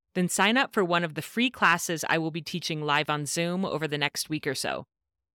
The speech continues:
This class is all about how to be a less angry mom, and I will introduce you to three of the key principles of self-assured motherhood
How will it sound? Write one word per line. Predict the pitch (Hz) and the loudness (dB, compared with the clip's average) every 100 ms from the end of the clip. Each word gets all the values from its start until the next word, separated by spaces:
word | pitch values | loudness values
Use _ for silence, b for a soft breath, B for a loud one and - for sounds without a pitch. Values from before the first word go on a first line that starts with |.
| _ | _
This | 233 233 | 2 2
class | 226 196 - | 4 4 2
is | 160 - | -2 2
all | 175 190 | 4 6
about | 185 165 | 6 4
how | - 156 | 4 0
to | 151 | 0
be | 151 | -2
a | 139 | -2
less | 147 151 | 0 0
angry | 147 143 143 | -2 -4 -4
mom, | 147 143 156 262 320 | -2 0 2 0 -2
and | 160 | 0
I | 98 | 2
will | 156 - | 0 -2
introduce | 165 190 160 165 - | -2 -2 -2 -2 -2
you | 170 | -2
to | - | -4
three | 147 - 165 208 233 | -6 -4 0 2 2
of | 160 | -2
the | 160 | -6
key | - | -4
principles | 170 165 151 143 147 139 | -4 -2 -4 -4 -4 -4
of | 135 | -2
self-assured | 156 143 139 147 135 | -2 -2 -4 -4 -2
motherhood | 131 151 170 214 | -2 0 0 0